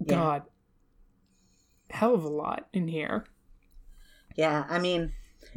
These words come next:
Speaker 1: it's funny because <sighs> I've read this book, I think, twice before, and I remember thinking that as much as I liked it, that it dragged a little bit. So I wasn't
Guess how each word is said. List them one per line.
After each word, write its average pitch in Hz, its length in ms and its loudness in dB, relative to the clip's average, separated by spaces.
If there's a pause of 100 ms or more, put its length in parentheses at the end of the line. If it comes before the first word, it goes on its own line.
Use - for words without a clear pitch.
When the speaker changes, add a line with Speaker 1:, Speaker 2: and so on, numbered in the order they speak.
Speaker 1:
it's 170 140 6
funny 226 180 8
because 151 380 4 (280)
<sighs> - 300 2
I've 160 140 2
read 208 160 8
this 156 140 4
book, 143 220 4 (400)
I - 60 -6
think, - 220 -2
twice 139 260 2
before, 214 480 4 (500)
and 156 340 6 (120)
I 151 80 0
remember 160 640 6
thinking 151 560 0
that 139 360 4
as 131 140 0
much 143 160 4
as 143 100 0
I 123 100 4
liked 120 280 -2
it, 156 160 4
that 120 160 6
it 107 240 0
dragged 147 400 4
a 110 80 6
little 101 220 0
bit. - 280 -4 (540)
So - 180 4
I 147 100 12
wasn't 185 380 4